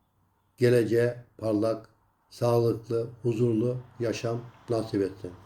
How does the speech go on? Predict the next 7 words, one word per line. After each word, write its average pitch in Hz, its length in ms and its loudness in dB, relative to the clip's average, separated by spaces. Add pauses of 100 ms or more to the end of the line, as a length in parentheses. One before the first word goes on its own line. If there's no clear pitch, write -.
(1040)
Değerli 156 480 10 (140)
odamızın 131 640 4 (340)
üyeleri, 120 500 2 (1500)
biliyorsunuz 123 760 6 (1300)
bir 147 120 10
aydan 127 420 6
beri 120 340 2